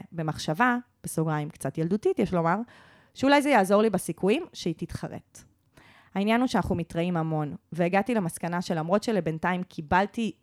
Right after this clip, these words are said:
את זה שהיא לא רוצה אותי בתור בן זוג, עדיין יש לי רגשות כלפיה, ולכן נורא קשה לי עם זה שהיא תמשיך להיות ידידה שלי.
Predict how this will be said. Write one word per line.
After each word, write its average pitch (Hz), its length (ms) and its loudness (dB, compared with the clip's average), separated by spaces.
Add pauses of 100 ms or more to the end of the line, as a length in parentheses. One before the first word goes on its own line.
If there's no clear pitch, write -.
את 151 120 -8
זה 185 140 0
שהיא 156 260 -4
לא 160 120 2
רוצה 214 280 0
אותי 151 220 -2
בתור 151 280 -2
בן 156 160 -4
זוג, 156 260 -2 (500)
עדיין 247 340 4
יש 214 180 0
לי 226 80 0
רגשות 165 380 -2
כלפיה, 269 360 -2 (120)
ולכן 175 520 -2 (140)
נורא 190 220 2
קשה 233 340 -4
לי 202 80 -2
עם 180 140 -4
זה 185 160 -2
שהיא 165 220 -8
תמשיך 160 440 -6
להיות 151 220 -4
ידידה 147 260 -4
שלי. - 220 -10